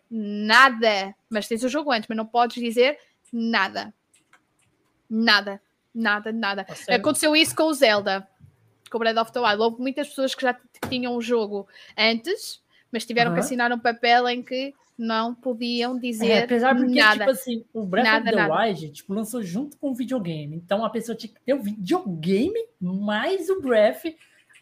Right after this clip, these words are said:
Speaker 2: antes, entendeu? Então, tipo, já era um rolê mais sério, né?
Speaker 1: É, e então a Nintendo
Speaker 2: Para
Speaker 1: não tem, não
Speaker 2: bizarro.
Speaker 1: tem essa, essa, essa, essa parada de, hum, vocês receberem o, o jogo antes e fazerem conteúdo, como a Sony. A Sony deixa.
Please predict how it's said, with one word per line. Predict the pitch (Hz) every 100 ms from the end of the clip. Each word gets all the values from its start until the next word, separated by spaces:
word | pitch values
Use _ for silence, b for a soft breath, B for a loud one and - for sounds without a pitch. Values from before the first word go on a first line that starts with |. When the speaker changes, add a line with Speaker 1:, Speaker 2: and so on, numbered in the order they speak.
| -
Speaker 2:
antes, | 311 285 165 - - - _
entendeu? | 165 165 185
Então, | 180 185 226
tipo, | - -
já | 196 196
era | 214
um |
rolê | 202 240 226
mais | 214 185 180 180 240 294
sério, | - - - 208 180 156 147
né? | 156 185 _ _ _ _ _ B B _
Speaker 1:
É, | 220 208 190
e | 220
então | 220 226
a |
Nintendo | 226 233 247 240
Speaker 2:
Para | 151
Speaker 1:
não | 269 -
tem, | 311 302
não | 294
Speaker 2:
bizarro. | 339
Speaker 1:
tem | 381 339
essa, | 330 -
essa, | 285 240 254 269
essa, | 247 226 233 - -
essa | 220 220 - 226 220
parada | - 220 214 220
de, | 214 220 220 208
hum, | 208 214 214 _ B B
vocês | - 240 214
receberem | - 226 220
o, | 220 220 220
o | 220
jogo | 220 220 220
antes | 214 233 220
e | 226
fazerem | 214 214 214
conteúdo, | 220 214 233 240
como | 233
a | 208
Sony. | 208 220 220 226
A | 196
Sony | 214 220
deixa. | 262 254 233 208 202